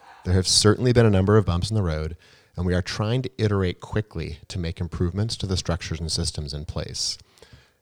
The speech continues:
Hopefully, as families saw, for example, today in the Hillbrook Happenings, we have invited you to respond to a survey, and we encourage you, please take advantage of that opportunity to let us know what's going well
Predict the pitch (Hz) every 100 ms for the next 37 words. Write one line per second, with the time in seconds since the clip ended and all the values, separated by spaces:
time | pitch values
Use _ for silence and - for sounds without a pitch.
0 | _ _ _ - 90 - 98 87 - 90
1 | 85 82 - 82 78 85 80 80 78 80
2 | 80 76 - - - _ - - 107 98
3 | 92 95 - 87 82 - 90 82 78 95
4 | 82 - 123 117 87 80 85 - - -
5 | _ - 87 85 87 78 85 92 87 82
6 | 82 80 80 - 82 82 85 82 82 80
7 | - - 80 80 71 - _ - - _
8 | _ 90 85 - 90 82 - - 110 104
9 | 90 82 - 110 107 - 95 90 80 82
10 | 80 82 78 76 - 82 - 80 78 -
11 | 82 82 85 98 - 85 92 117 110 -
12 | 107 104 104 104 107 120